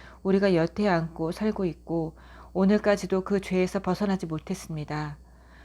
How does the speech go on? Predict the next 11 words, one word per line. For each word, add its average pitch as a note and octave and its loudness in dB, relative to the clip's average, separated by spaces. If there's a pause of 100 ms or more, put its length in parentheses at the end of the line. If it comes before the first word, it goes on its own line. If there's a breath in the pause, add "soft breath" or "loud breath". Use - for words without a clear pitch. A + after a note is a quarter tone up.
(140 soft breath)
여러분이 G3 4
한 A3 0
일을 F#3+ 2
보십시오. E3 -4 (380 soft breath)
하나님께 A3+ 2
등을 F#3+ 2
돌렸습니다. D#3 -4 (480 soft breath)
오늘 G3+ 4
여러분이 G3 4
하나님을 G#3+ 2
거역했으니, F3+ -4